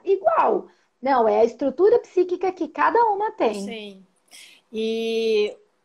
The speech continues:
Speaker 2: um ch-, o choque maior, no caso, no meu caso, que a-, aconteceu, e as mães que eu atendo sentem muito, achando que algo tá de errado, é também de não entender essa fase da esterogestação.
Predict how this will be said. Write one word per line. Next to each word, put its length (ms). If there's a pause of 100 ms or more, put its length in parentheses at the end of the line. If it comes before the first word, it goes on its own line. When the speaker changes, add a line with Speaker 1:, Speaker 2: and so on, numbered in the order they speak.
(200)
Speaker 2:
um 240
ch-, 280
o 140
choque 520
maior, 480
no 180
caso, 540
no 160
meu 220
caso, 380
que 360
a-, 120 (160)
aconteceu, 1080 (380)
e 160
as 240
mães 600
que 160
eu 200
atendo 520
sentem 680
muito, 880
achando 540
que 200
algo 400
tá 220
de 140
errado, 600 (460)
é 140
também 360
de 140
não 280
entender 800
essa 320
fase 600
da 460
esterogestação. 920